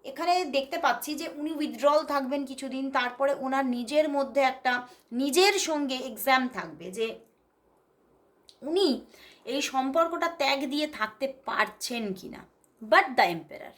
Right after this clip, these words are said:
উনি থাকতে পারবেন না, উনি কিছুতেই থাকতে পারবেন না, উনি কিছুতেই তোমার থেকে দূরত্বে থেকে, মানে, যেন একটা হাঁসফাঁস ব্যাপার থাকবে যে আমি পারছি না, আমার হয়তো এই সিদ্ধান্তটা ভুল হয়ে গেল। আমার ওই সিদ্ধান্তটাই ঠিক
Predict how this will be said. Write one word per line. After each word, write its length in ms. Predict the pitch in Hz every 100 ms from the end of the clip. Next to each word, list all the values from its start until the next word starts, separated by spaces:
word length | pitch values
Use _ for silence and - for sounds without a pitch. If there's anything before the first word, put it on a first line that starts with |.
| _
উনি 140 | 277
থাকতে 300 | 285 302 302
পারবেন 320 | 339 349 370 302
না, 280 | 175 - - _ - - _
উনি 140 | 294 302
কিছুতেই 640 | 311 - - - 349 392
থাকতে 340 | 392 330 330 339
পারবেন 340 | 320 311 320
না, 160 | 320 320
উনি 180 | 302 302
কিছুতেই 640 | 294 254 311 - 311 330
তোমার 380 | 302 277 277 277
থেকে 180 | 277
দূরত্বে 460 | 247 247 254 262 269
থেকে, 540 | 262 247 262 302 320 302 -
মানে, 200 | 233 233
যেন 160 | 233 269
একটা 220 | 302 302 -
হাঁসফাঁস 580 | 247 254 - 269 330 262
ব্যাপার 300 | 240 - 233 -
থাকবে 300 | 185 180 214
যে 180 | 311 320 - - -
আমি 160 | 294 349
পারছি 420 | 359 165 - -
না, 220 | 165 147 - _ _ _ -
আমার 560 | 233 247 269 277 262 262
হয়তো 720 | 233 254 285 311 320 311 - _ _
এই 240 | 320 359 415
সিদ্ধান্তটা 640 | 415 381 277 330 320 294
ভুল 240 | 262 190 175
হয়ে 160 | 156 139
গেল। 180 | - - _ _ -
আমার 180 | 226 269 -
ওই 200 | 294 339
সিদ্ধান্তটাই 720 | 349 311 277 311 302 294 294
ঠিক 140 | 277